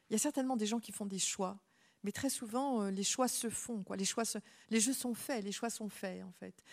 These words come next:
Peut-être que d'ailleurs, finalement, pour le choix de, de texte de ce soir, c'est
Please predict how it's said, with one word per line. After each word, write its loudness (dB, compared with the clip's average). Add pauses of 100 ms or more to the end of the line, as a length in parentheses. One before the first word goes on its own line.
Peut-être 0
que 0
d'ailleurs, 6
finalement, 0
pour -6
le 0
choix 6
de, 0 (380)
de 0
texte 0
de -2
ce -4
soir, -2
c'est -8